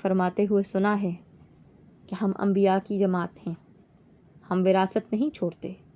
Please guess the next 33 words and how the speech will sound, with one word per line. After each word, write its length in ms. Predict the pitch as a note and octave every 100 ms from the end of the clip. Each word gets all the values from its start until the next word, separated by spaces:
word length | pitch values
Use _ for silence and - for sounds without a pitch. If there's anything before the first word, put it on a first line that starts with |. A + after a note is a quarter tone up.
| -
جو 100 | -
کچھ 240 | G3+ G3+ -
ہم 100 | F#3
چھوڑتے 420 | - F#3+ F3+ F#3+
ہیں 220 | F#3+ G3 A3+
وہ 120 | -
صدقہ 360 | G3+ F#3+ - F#3+
ہوتا 420 | F#3+ E3+ - F#3
ہے۔ 60 | F#3+ - - - - - - -
میں 80 | F#3+
آپ 260 | G#3+ G#3 G#3
کے 100 | A#3
والد 380 | G3+ G3+ A#3 -
کے 100 | A3+
حکم 260 | G#3+ A3+ A3+
سے 100 | B3
سرمو 420 | A#3+ A3+ G#3+ A3 B3+ - - _
انحراف 540 | G#3+ G#3 G#3+ G3+ A#3 -
نہیں 280 | A3 C4+ -
کروں 240 | G3 E3+
گا، 100 | F3 F#3 - - - - - G#3+
میں 100 | A3
وہی 260 | A3 B3+
کروں 360 | F4 A3 F3+ F3+
گا 120 | E3+ - -
جو 140 | G#3+
وہ 60 | G#3+
کرتے 340 | G3+ F3 -
تھے۔" 260 | F3 - F#3+ - - - - - - - -
اس 200 | - -
بات 300 | G#3 F#3+ G3+
پر 80 | A3
سیدہ 460 | G#3 G#3+ G#3+ G3+